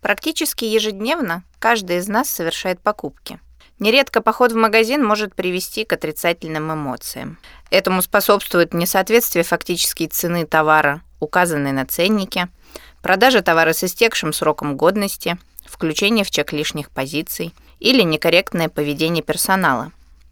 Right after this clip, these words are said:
Сегодня мы обсудим положение закона о защите прав потребителей, который является основным нормативным правовым актом, устанавливающим права и обязанности продавцов, изготовителей товаров и, естественно, потребителей.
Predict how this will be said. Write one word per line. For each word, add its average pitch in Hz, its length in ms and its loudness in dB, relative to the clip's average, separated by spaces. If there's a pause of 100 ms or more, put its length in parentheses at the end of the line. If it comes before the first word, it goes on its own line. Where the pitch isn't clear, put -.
(300)
Сегодня 277 400 4
мы 240 120 6
обсудим 233 480 2
положение 208 480 4
закона 190 440 2
о 165 60 4
защите 180 400 -2
прав 175 280 0
потребителей, 233 760 -2 (200)
который 285 340 4
является 220 600 4
основным 185 680 0
нормативным 151 600 0
правовым 185 460 0
актом, 226 500 2 (140)
устанавливающим 190 1120 0
права 180 400 2
и - 80 0
обязанности 180 680 0
продавцов, 180 800 -2
изготовителей 160 760 -4
товаров 185 420 -2 (400)
и, 247 80 -4
естественно, 185 720 0
потребителей. - 760 -6